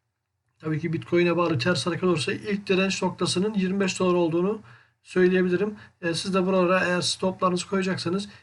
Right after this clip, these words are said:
yirmi beş doların biraz altına stoplarınızı koyabilirsiniz. E, yükselmesi durumunda da dediğim gibi ilk olarak şu direnci kırması gerekir. Otuz dolar direncini, peşinden de o da elli, otuz iki dolar direncini. Sonra en çok zorladığı direnç o otuz beş doları kırdıktan sonraki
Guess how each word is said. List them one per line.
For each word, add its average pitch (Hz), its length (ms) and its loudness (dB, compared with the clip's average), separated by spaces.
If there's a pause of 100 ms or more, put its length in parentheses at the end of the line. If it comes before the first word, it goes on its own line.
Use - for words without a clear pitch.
(160)
yirmi 185 180 2
beş 190 200 0
doların 185 260 2
biraz 208 240 4
altına 180 300 2
stoplarınızı 180 600 -2
koyabilirsiniz. 180 800 -2 (500)
E, 160 120 -8
yükselmesi 180 760 -2
durumunda 160 340 0
da 190 180 -2
dediğim 180 220 0
gibi 160 280 0 (500)
ilk 190 200 -6
olarak 180 260 2
şu 160 160 -8
direnci 180 300 0
kırması 180 440 -2
gerekir. 151 240 2
Otuz 143 280 -4
dolar 165 280 -2
direncini, 175 560 -4
peşinden 165 500 -2
de 190 80 -2
o 180 120 -4
da - 80 -8
elli, 170 200 -4
otuz - 260 -10
iki 175 140 -8
dolar 151 300 -2
direncini. 160 520 -2 (360)
Sonra 175 280 -2
en 202 200 0
çok 185 220 -4
zorladığı 175 460 2
direnç 175 280 -2
o 123 40 -4
otuz 170 260 -6
beş 180 200 -2
doları 170 220 0
kırdıktan 185 420 -2
sonraki 170 560 -4